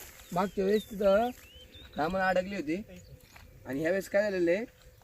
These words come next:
नेमकं घोण जातीचा साप अडकला आहे. यांनी काय लावलेलं आहे इकडं, दादांनी भुईमुग लावलेला आहे आणि ते खाण्यासाठी सायळ येत असतं इकडं.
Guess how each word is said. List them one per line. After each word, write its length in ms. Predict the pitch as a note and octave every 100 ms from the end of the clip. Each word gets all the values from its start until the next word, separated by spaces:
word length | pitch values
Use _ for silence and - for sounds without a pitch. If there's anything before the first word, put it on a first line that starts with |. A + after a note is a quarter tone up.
| - - - - - - - -
नेमकं 280 | D4 G#3 G3+
घोण 260 | E3+ F3+ F#3+
जातीचा 340 | F3+ F3 F#3
साप 200 | E3+ E3
अडकला 360 | D#3+ D#3+ D#3 D#3+
आहे. 200 | C#3+ D3
यांनी 220 | E3+ G3
काय 160 | A3
लावलेलं 320 | A3+ A3+ A#3 A#3
आहे 80 |
इकडं, 340 | F3+ E3+ F#3 A3 -
दादांनी 400 | D#3+ E3+ F3 F#3+
भुईमुग 400 | E3+ F3+ G3 G3+
लावलेला 340 | G3+ F#3+ F#3+ F#3
आहे 140 | D#3 - - - - - - -
आणि 120 | C#3+
ते 260 | E3+ B3 C4+
खाण्यासाठी 460 | A#3 A#3+ G#3+ G3
सायळ 420 | A3+ - A3+ A3+ A3+
येत 160 | G#3+
असतं 240 | G#3 - E3
इकडं. 260 | C#3 A2+